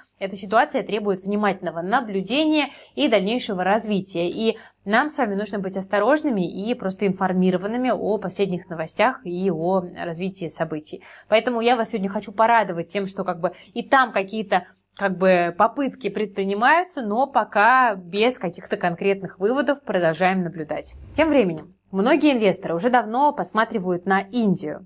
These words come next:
Что там инвесторы, даже государства? Вот на прошлой неделе глава Индии Моди посетил Вашингтон. Там Байден и Белый дом буквально признались Индии в любви. С Ш А готовы инвестировать сотни миллиардов долларов в страну.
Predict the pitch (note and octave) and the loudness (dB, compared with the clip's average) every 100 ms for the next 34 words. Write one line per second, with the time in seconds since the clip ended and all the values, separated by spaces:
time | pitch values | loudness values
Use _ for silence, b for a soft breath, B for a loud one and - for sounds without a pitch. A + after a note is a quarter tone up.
0 | _ - C4+ C#4 A#3+ A3 A3 C#4 C#4 A3+ | _ -4 0 2 2 0 0 0 0 0
1 | G3 A3+ A3+ G#3 G3+ G#3 G#3 B3+ - D3+ | 2 2 2 -4 -4 2 2 2 -2 -10
2 | - F3+ F3+ F#3+ A3 C4 C4 F#3+ F3+ G#3 | -8 -6 -2 0 2 0 0 -2 0 0
3 | A#3+ F#3 F3+ F#3+ - A3 G3+ F3+ E3 D#3+ | -2 2 2 2 0 -4 -2 0 -2 0
4 | F#3+ C#4+ A3+ F#3+ F#3 G3+ G3+ F#3 B3 - | 0 0 0 -2 -4 -2 0 0 0 -4
5 | - - F#3+ F#3+ B B B C4 A#3 G3 | -6 0 0 0 B B B 0 4 4
6 | A#3 A3 F#3+ F3+ F3 E3+ F#3+ B3+ A3 F#3 | 4 0 -2 0 0 0 0 -2 0 0
7 | G3 F#3+ A3 G3 F3+ F#3 B3+ C4 G3+ A3 | 2 0 0 2 2 2 0 -2 -2 0
8 | A#3 A3+ B3+ A#3 B3+ E3 - - G3 B3+ | 0 0 0 0 2 0 -2 -6 0 2
9 | A3 F#3+ A3+ G#3 F3+ F3 A#3 G3+ G3+ - | 2 -2 -2 -2 -2 -4 -4 -4 -6 -8
10 | - C#4+ D4 A3+ G3 F#3 F3 F3 D#3+ F3+ | -4 -2 0 0 2 4 4 0 -4 -2
11 | E3 D#3+ - - F3+ G#3 F4 | -2 -4 -10 0 0 0 -4